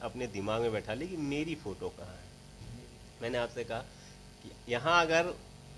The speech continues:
ये लोकल बॉडी के चुनाव होते हैं, विधायक चुनाव जिता के लाने की क्षमता रखता है कि विधायक चुनाव लड़वाता है। मान लीजिए विधायक है,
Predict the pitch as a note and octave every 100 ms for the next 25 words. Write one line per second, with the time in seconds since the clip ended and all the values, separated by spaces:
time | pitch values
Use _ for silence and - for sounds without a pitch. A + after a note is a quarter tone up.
0 | A2+ A#2+ C#3+ D#3+ E3 C3 A2+ G#2 G2+ F#2+
1 | F2 F2+ - F#2 F#2+ A#2 A2 C3 C3+ A#2+
2 | A#2 A2 G2+ G2+ G#2 F#2 F#2+ F#2+ G2 -
3 | G2+ F#2 G2 F2+ D2 G2 C3+ D3 A#2 G#2
4 | A#2+ - G#2+ F#2+ F#2 F2+ F#2+ F#2+ G2+ B2+
5 | C3 C3 C#3 - - - - - - -
6 | A2+ A2 A2+ G2 F#2